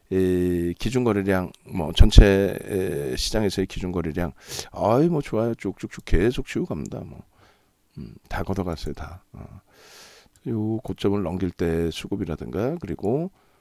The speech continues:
뭐 사실상 이런 강도의 흐름이 나오기 위해서는 백오십만 주, 그리고 장중에 뭐 기준이었다면 백만 주 정도만 설정이 돼도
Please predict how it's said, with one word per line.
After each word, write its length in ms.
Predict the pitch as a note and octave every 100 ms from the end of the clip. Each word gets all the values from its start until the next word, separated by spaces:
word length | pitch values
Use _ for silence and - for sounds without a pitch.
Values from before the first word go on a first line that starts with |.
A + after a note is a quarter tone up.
| _ _
뭐 420 | - E2+ E2 C#2+ -
사실상 720 | - B2+ D3 C#3 D#3+ D#3+ D#3
이런 420 | - C3+ D#3+ D#3
강도의 380 | C#3+ A#2 G#2+ A2+
흐름이 200 | G#2+ A#2
나오기 300 | G#2 F#2 G#2+
위해서는 240 | G2 F2 G2+
백오십만 520 | E2+ F2+ F#2+ F2 C2+
주, 140 | -
그리고 420 | C2+ G2+ G2+ B2 C#3 - - - - -
장중에 420 | - G#2+ A#2+ A#2
뭐 140 | A2+ G2+
기준이었다면 600 | G2+ F2+ G#2+ F#2 F#2+ A2+
백만 320 | G2+ A2 C3
주 80 | C3+
정도만 600 | G2 E2+ E2+ D#2+ A2 D#3
설정이 380 | - - E3 E3
돼도 480 | F2+ - D2+ A2